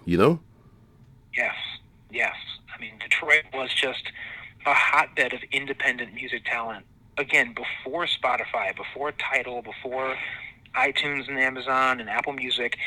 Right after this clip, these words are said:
Speaker 2: now anybody can record anything and put it out to the world.
Speaker 1: Mm-hmm.
Speaker 2: But Motown was, was kind of paving the way for independent record labels to, to break through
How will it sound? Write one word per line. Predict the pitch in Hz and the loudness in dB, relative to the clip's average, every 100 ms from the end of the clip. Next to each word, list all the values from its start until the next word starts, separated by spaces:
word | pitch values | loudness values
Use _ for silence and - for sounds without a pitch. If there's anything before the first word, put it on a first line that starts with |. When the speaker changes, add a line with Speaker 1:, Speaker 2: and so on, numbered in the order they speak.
| - - | -6 0
Speaker 2:
now | 135 147 147 131 - - | 6 8 8 4 -4 -6
anybody | - 147 139 127 | 0 2 2 -2
can | 120 131 113 110 - - _ | -2 -2 -2 -6 -18 -20 _
record | 135 - 143 123 - | -6 -2 0 0 0
anything | 127 151 - 110 101 - | 0 0 0 0 -2 -6
and | 117 | -6
put | - 117 | -6 -6
it | 107 | 0
out | - - | 0 2
to | - | -2
the | 95 | -4
world. | 98 131 131 85 | -2 2 2 2
Speaker 1:
Mm-hmm. | 82 90 - - - - - - | -4 -8 -14 -20 -20 -20 -10 -6
Speaker 2:
But | - | -2
Motown | 135 - - 123 | 0 2 2 2
was, | 107 104 - - | -2 -4 -4 -6
was | 123 107 - - - - - - - - | -6 -4 -4 -6 -20 -20 -20 -20 -20 -2
kind | - 180 | 0 0
of | |
paving | - - 165 170 127 | 2 2 2 0 -6
the | |
way | 101 120 139 - | -2 0 0 -2
for | |
independent | - 117 113 104 98 | -6 -6 -8 -10 -6
record | 113 151 123 | -4 -2 -4
labels | 110 95 104 | -6 -8 -6
to, | - 113 98 - | -4 -4 -6 -6
to | - - | -6 -4
break | 127 107 - - | -2 -2 -2 -6
through | - 156 110 | -4 -2 -4